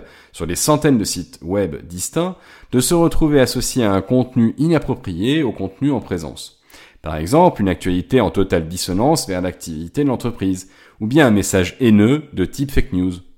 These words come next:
Ainsi, le baromètre I A S montre que le marché français est fortement impacté par le brand safety, avec onze virgule neuf pour cent d'impressions vidéo risquées sur le web mobile,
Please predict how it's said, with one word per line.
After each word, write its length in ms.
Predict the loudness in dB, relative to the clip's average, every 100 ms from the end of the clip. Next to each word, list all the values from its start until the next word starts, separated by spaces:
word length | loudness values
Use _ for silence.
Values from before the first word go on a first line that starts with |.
| _ _ -20 -20 -20 -8
Ainsi, 340 | -2 -2 0 2
le 120 | 4
baromètre 580 | 4 4 4 4 2 -4 -12 -4
I 160 | 0
A 160 | 2 2
S 380 | 0 -4 -8 0
montre 440 | 4 6 4 0
que 120 | -2
le 100 | 0
marché 300 | 2 2 0
français 580 | -2 -2 -2 -2 0 -2 -2
est 80 |
fortement 500 | 2 4 4 2 2
impacté 440 | 2 0 -4 -4 -2
par 120 | -2
le 80 | -2
brand 200 | 0 -2
safety, 500 | -4 -8 -8 -8 -10 -20 -20 -4
avec 280 | 0 0 0 -2
onze 240 | -2 0
virgule 220 | 0 0
neuf 180 | 0 0
pour 160 | 0 0
cent 180 | 0
d'impressions 440 | 0 0 -2 -2 -6
vidéo 420 | -4 -2 -2 -4
risquées 640 | -6 -2 -2 -2 -4 -2 -2
sur 180 | -4 -4
le 80 |
web 240 | 0 2 2
mobile, 480 | 0 -2 -4 -4